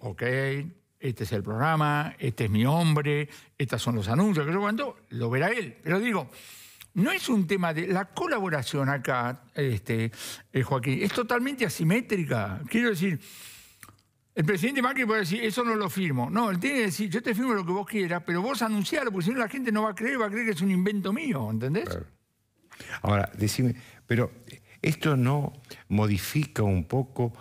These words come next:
Speaker 2: la institucionalidad política? Porque, digamos, el presidente Macri es presidente hasta el diez de diciembre.
Speaker 1: Así es.
Speaker 2: Eh,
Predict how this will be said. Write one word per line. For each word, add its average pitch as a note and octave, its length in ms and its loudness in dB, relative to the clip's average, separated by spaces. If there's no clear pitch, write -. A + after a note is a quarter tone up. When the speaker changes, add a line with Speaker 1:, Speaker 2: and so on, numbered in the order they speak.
Speaker 2:
la G#2+ 260 4
institucionalidad G2+ 1080 2
política? E2+ 580 -2
Porque, F2+ 400 0
digamos, F#2+ 340 4
el E2+ 120 2
presidente C3+ 440 0
Macri C3+ 400 2
es A2 140 2
presidente G#2+ 400 2
hasta G2+ 160 0
el D#2 60 0
diez E2+ 160 2
de D#2 60 2
diciembre. D2+ 420 -2
Speaker 1:
Así C3+ 180 0
es. A#2 260 -2
Speaker 2:
Eh, G#2 480 2